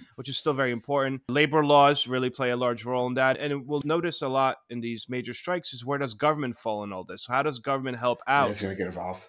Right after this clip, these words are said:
Speaker 2: So, and also important to point out, what we'll get to some, is that it's nothing new.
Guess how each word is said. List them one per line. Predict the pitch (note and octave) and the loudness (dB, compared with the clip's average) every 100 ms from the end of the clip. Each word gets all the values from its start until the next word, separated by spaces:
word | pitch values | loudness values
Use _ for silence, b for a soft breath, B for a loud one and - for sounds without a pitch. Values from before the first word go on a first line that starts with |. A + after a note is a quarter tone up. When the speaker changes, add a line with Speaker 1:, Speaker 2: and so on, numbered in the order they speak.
| _ | _
Speaker 2:
So, | D3 | 6
and | D3+ F3+ | 8 8
also | E3 G3 F#3+ D#3+ | 10 10 10 6
important | - - E3 C#3 C3 | 4 -2 0 2 2
to | |
point | C3 B2+ | 2 6
out, | C#3 A2+ | 6 6
what | G#2 | 2
we'll | G#2 | 2
get | B2 | 2
to | - G#2+ | 2 -2
some, | - A2 A2 B B B | 0 0 -2 B B B
is | A#2+ | 6
that | C3+ D#3 | 8 10
it's | D3+ | 10
nothing | G3+ G3+ B2+ A#2+ | 8 8 6 6
new. | C#3+ A2+ - | 8 8 4